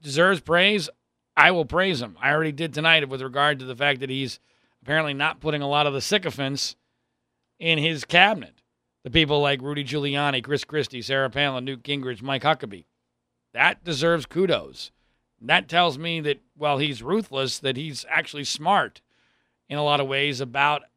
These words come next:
how to deal with people. And he knows not to respect somebody if they kiss your ass too much.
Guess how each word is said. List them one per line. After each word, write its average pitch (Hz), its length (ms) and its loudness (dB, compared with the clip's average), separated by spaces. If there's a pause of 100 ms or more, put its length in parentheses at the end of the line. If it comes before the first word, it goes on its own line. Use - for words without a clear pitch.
(260)
how 160 240 0
to 165 80 -2
deal 185 260 0
with 160 140 -2
people. 113 400 -10 (1600)
And 143 140 -4
he 143 80 2
knows 156 640 -2 (360)
not 170 280 4
to 170 80 -6
respect 170 400 -2
somebody 147 460 -2
if 135 100 -6
they 147 120 0
kiss 160 300 -2
your 156 100 0
ass 156 240 4
too 156 180 -6
much. - 500 -6